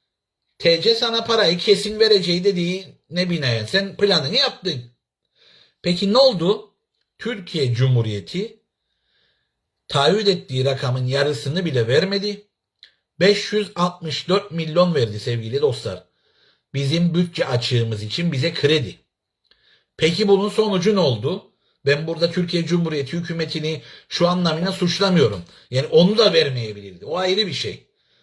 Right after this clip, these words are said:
Ama şu anda bizi yönetenler, "En iyi parayı Türkiye'den biz alırık.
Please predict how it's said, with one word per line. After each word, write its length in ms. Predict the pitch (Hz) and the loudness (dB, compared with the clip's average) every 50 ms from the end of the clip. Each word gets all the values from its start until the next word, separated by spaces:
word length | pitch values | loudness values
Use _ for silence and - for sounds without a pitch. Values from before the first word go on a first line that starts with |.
| _ _ - | _ _ -8
Ama 200 | 131 135 139 127 | -6 -4 -4 0
şu 180 | - - 214 | 2 4 4
anda 260 | 240 240 233 220 196 165 | 4 4 2 0 0 0
bizi 180 | 143 139 175 | 0 0 0
yönetenler, 680 | 196 208 202 202 180 185 156 127 127 127 143 165 - - _ _ _ _ _ - - _ _ _ _ _ | 0 0 0 0 -2 -2 -2 0 0 -2 -2 -4 -6 -10 _ _ _ _ _ -20 -20 _ _ _ _ _
"En 160 | 180 196 220 | -4 -2 -2
iyi 200 | 233 226 220 208 | 0 0 -2 0
parayı 320 | - 214 208 175 156 180 180 | 2 2 4 4 4 2 2
Türkiye'den 480 | - 208 185 - 196 190 185 175 151 | -2 -6 0 2 2 2 4 2 0
biz 140 | 156 160 180 | 0 0 2
alırık. 300 | 190 190 196 185 190 185 | 2 2 2 0 -2 -4